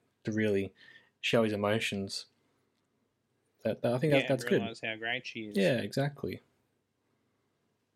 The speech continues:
Speaker 1: A good episode.
Speaker 2: A good, decent episode.
Speaker 1: Mm-hmm.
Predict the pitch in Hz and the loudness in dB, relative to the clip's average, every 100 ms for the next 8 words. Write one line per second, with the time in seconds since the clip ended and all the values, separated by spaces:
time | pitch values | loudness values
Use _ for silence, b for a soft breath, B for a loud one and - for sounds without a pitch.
0 | _ _ _ _ _ _ - 185 160 170 | _ _ _ _ _ _ -6 0 4 2
1 | 175 - 107 110 135 135 113 - 107 104 | 2 -2 -2 -2 -6 -4 -6 -6 -12 -12
2 | - 107 156 147 131 | -12 -10 -4 0 2